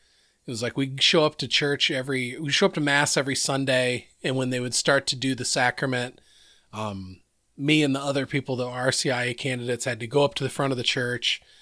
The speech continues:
And then they would, there was this really grooving song they would sing, this Hallelujah tune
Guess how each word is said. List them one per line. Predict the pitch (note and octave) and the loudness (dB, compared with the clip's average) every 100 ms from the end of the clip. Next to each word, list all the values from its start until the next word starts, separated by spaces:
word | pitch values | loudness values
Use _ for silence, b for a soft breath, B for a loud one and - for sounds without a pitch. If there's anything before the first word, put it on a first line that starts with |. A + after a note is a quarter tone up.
| b b b | b b b
And | - A#2+ | -6 -4
then | A#2 A2+ G#2+ G#2 - _ _ _ _ _ - | -4 -4 -6 -12 -18 _ _ _ _ _ -6
they | B2 A#2 | -4 -4
would, | A#2 A2 G#2 D3 _ _ _ _ _ _ _ - | -4 -6 -10 -16 _ _ _ _ _ _ _ 4
there | A3 | 6
was | G#3+ | 6
this | G3+ | 6
really | G#3+ B3+ | 8 8
grooving | F3+ D#3+ G3 E3+ | 6 6 6 4
song | C3+ - D#3 D3+ | 2 4 4 2
they | A#2+ | -2
would | A#2+ | -2
sing, | - B2+ | 0 0
this | A#2 - | -2 0
Hallelujah | C3+ B2+ A2+ B2 C3 A2+ | 2 2 0 0 -2 -2
tune | B2+ A2+ G#2 | -4 -4 -8